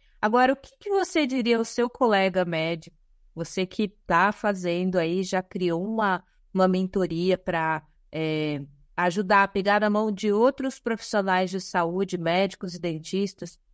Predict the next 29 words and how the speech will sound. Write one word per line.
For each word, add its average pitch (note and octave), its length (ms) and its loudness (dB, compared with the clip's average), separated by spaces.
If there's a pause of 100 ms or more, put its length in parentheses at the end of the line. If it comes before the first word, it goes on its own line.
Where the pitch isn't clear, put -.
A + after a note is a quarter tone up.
(320)
que F#3+ 120 -4
tenham G#3 320 0
interesse G3+ 800 -2 (460)
em F#3+ 220 -4 (140)
prescrever, G#3 840 0
em, G3 220 -4
em, F#3 300 -6
em F#3 300 -2
usar G#3 720 2
a F3+ 100 -2
ferramenta, F#3 800 -2 (440)
é, F3 540 -2
a, C3+ 320 -6
a D4 140 -4
cannabis F#3 420 0
como F#3 240 -2
ferramenta F#3 480 -2
terapêutica. F3+ 640 -2
O G#3 40 -8
que C4+ 120 -4
que - 80 -10
você C#4+ 300 2
diria A3+ 320 0
pra G#3+ 160 -4
esse G#3 200 -4
médico G3 380 -4
que A3 340 -4 (300)
ainda, G#3+ 960 2 (400)
é, F3 360 -2